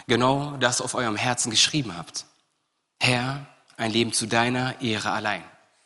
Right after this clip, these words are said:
Ich möchte diese Predigt, dieses Thema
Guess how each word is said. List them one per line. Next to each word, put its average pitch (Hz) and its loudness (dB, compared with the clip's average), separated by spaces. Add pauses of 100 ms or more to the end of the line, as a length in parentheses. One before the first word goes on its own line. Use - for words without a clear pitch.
(1000)
Ich 147 2
möchte 185 6
diese 175 2
Predigt, 185 4
dieses 135 6
Thema 139 4